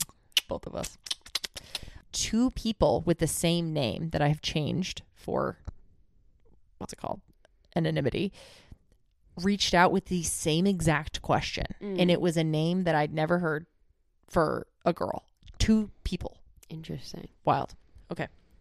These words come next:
Speaker 1: So we've changed
Speaker 2: We're
Speaker 1: it
Speaker 2: all
Speaker 1: to
Speaker 2: out here living the same lives. <laughs>
Speaker 1: Changed it to Dylan.
Speaker 2: Okay.
Speaker 1: This was both of the Dylan's question.
Speaker 2: Okay.
Speaker 1: Basically same stories.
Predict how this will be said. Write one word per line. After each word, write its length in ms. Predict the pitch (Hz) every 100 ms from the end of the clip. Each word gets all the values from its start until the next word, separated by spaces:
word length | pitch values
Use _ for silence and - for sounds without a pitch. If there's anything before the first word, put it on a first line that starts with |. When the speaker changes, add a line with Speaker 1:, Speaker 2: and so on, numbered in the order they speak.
| -
Speaker 1:
So 140 | - 175
we've 140 | 170
changed 200 | - 185
Speaker 2:
We're 60 | 190
Speaker 1:
it 20 |
Speaker 2:
all 80 | 185
Speaker 1:
to 60 | 175
Speaker 2:
out 160 | 165
here 140 | 175 165
living 220 | 160 156
the 40 |
same 220 | 151 156
lives. 260 | 156 147 - - -
<laughs> 200 | 220 -
Speaker 1:
Changed 240 | - 202 202
it 80 |
to 80 | 202
Dylan. 440 | 175 175 160 101 165 - - -
Speaker 2:
Okay. 160 | 151 143 - - -
Speaker 1:
This 200 | 175 -
was 160 | 185
both 280 | - 175 165
of 140 | 165 151
the 80 |
Dylan's 420 | 151 156 151 208 -
question. 540 | - - - - - -
Speaker 2:
Okay. 220 | 156 - - - - - - - -
Speaker 1:
Basically 320 | 196 185 - 175
same 220 | 165 151
stories. 440 | - 120 - -